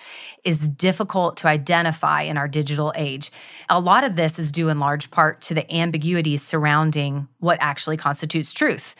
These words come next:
And if you pay much attention, you know that people, people's favorite phrase in our secular age is, "My truth." You know, "What's your truth? What's my truth?" It's slipped into a lot of conversations.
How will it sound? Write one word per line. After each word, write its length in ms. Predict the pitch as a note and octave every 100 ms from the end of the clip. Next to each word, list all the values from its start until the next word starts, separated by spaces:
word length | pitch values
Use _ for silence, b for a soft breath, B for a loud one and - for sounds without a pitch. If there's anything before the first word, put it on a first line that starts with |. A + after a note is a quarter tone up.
| B B
And 80 | E3
if 120 | E3
you 60 | F3
pay 220 | F#3+ F#3
much 180 | F3+ E3+
attention, 640 | D#3+ G#3+ G#3 D3+ D3 E3 B B B B
you 260 | E3+ E3+ A3+
know 220 | G#3 F#3
that 140 | G3
people, 560 | - G#3 F#3 F3+ E3+ D3+
people's 460 | - C4 A3+ F#3 - -
favorite 320 | - G#3 G#3+ E3+
phrase 320 | A#3 G#3 F#3
in 40 |
our 80 | E3
secular 460 | D#3 F3 E3 E3+ D#3+
age 300 | F#3+ F3+ E3
is, 400 | E3 D#3+ D3 - _ _
"My 300 | F#3 F3 F3
truth." 480 | E3 E3+ C3 D3 - _ -
You 100 | E3+
know, 100 | D#3
"What's 240 | E3+ E3
your 140 | F#3+
truth? 320 | G3 G#3 F3+ F3+
What's 180 | E3+
my 220 | F3 E3 D#3+
truth?" 400 | E3+ D#3 D#3+ - B B
It's 200 | - E3
slipped 340 | - F3+ E3 F3+
into 300 | F3 F3 E3
a 20 |
lot 240 | D#3 E3
of 100 | E3+
conversations. 880 | E3 F3 E3 D#3+ D3+ - C#3+ -